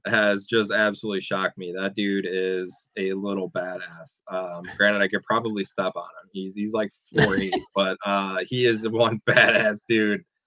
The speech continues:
Speaker 1: Uh, and I would play with that guy any, any day of the week. Um, but, but Kyler,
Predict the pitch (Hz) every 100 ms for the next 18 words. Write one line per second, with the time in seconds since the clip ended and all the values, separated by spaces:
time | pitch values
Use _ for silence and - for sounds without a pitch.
0 | _ _ - 95 95 95 95 101 110 107
1 | 101 113 101 95 101 92 95 92 92 110
2 | 104 101 98 - 104 101 98 95 95 95
3 | 98 90 85 _ - 92 92 90 - _
4 | _ _ _ - 123 - 135 131 165 190
5 | 208 196 180